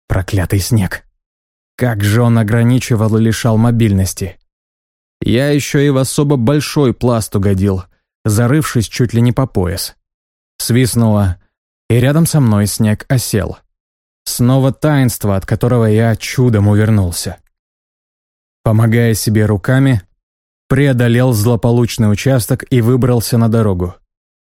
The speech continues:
В этот момент по мне попали. Словно тараном в спину угодили. Меня бросило вперёд, и я пропахал новую борозду, тормозя руками и... лицом. Приподнявшись,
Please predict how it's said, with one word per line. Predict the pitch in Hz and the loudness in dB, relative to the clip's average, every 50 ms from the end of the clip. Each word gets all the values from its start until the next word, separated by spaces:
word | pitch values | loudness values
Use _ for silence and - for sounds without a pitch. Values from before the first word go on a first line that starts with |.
| _ _ _ _ _ - | _ _ _ _ _ -4
В | 101 95 110 | -2 0 2
этот | 143 165 156 131 - | 2 0 0 0 0
момент | 117 113 113 110 113 123 143 - - | 0 2 2 2 2 2 0 0 0
по | 151 131 | 0 0
мне | 120 110 101 101 | 2 2 0 0
попали. | - - 117 - - - 101 87 85 85 85 - - _ _ _ _ _ _ _ _ _ _ _ | 0 -2 -4 -4 -4 -6 -4 -4 -4 -6 -8 -10 -14 _ _ _ _ _ _ _ _ _ _ _
Словно | - - - - 113 113 110 104 113 117 117 | -12 -10 -6 -2 0 0 2 2 2 2 0
тараном | 113 - 123 120 117 107 110 110 110 113 117 113 | 0 0 0 0 2 2 2 2 2 2 0 0
в | - | -2
спину | - - - - - 127 110 107 101 98 | -6 -10 -8 -2 0 2 2 2 2 2
угодили. | 95 104 101 90 98 98 90 90 82 - _ _ _ _ _ _ _ _ _ _ _ _ _ - | 2 0 0 2 0 0 0 0 -4 -6 _ _ _ _ _ _ _ _ _ _ _ _ _ -2
Меня | - 107 117 131 123 120 | 0 2 2 4 2 2
бросило | 120 131 135 139 117 - - 107 101 95 | 2 2 2 2 0 0 0 0 -2 -2
вперёд, | - - 120 110 117 131 139 - - - _ _ _ _ _ _ _ - | -2 -2 0 2 2 0 -2 -4 -8 -20 _ _ _ _ _ _ _ -2
и | 117 | 0
я | 123 131 151 143 | 2 2 2 0
пропахал | - 139 131 - 127 110 - 135 139 143 151 | 0 -2 0 0 -2 -2 0 0 2 2 4
новую | 160 165 156 139 117 107 104 104 | 4 4 2 2 2 2 2 2
борозду, | 92 101 123 131 135 151 139 120 139 147 | 2 2 2 2 2 0 0 0 0 -2
тормозя | - - 120 117 117 113 113 104 113 107 | 0 0 2 2 2 2 2 2 2 0
руками | 107 101 - 127 127 131 135 135 135 | 0 0 0 2 2 2 2 0 0
и... | 123 107 104 110 107 95 - - _ _ _ _ _ _ _ _ _ _ - | 0 0 2 2 0 0 -4 -10 _ _ _ _ _ _ _ _ _ _ -4
лицом. | 104 104 113 123 - - - 101 85 80 76 - - _ _ _ _ _ _ _ _ _ _ _ _ _ _ _ _ _ _ _ - | -2 0 0 0 -2 -4 -6 -6 -6 -6 -8 -10 -16 _ _ _ _ _ _ _ _ _ _ _ _ _ _ _ _ _ _ _ -6
Приподнявшись, | - 104 101 - 107 101 104 120 131 123 - - 131 - - - | -4 -4 -2 -2 -2 0 0 0 0 0 0 -2 -4 -4 -4 -10